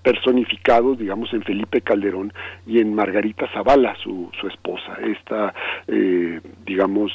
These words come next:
eh, pareja que rompió con Acción Nacional una vez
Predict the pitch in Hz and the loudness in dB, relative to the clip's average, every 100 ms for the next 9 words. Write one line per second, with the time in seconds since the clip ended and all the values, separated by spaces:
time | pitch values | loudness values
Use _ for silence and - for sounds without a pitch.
0 | - 90 85 78 - - - - - - | -8 -8 -8 -10 -16 -20 -20 -20 -20 -20
1 | - - - 104 107 113 127 - 110 110 | -16 -14 4 6 8 8 6 6 4 4
2 | 110 113 107 131 131 127 131 117 - - | 4 2 2 6 8 8 4 2 -2 -4
3 | 113 123 - 143 135 120 - - - - | -2 -2 0 0 2 2 0 -12 -16 -2
4 | 117 123 120 131 | 4 8 8 6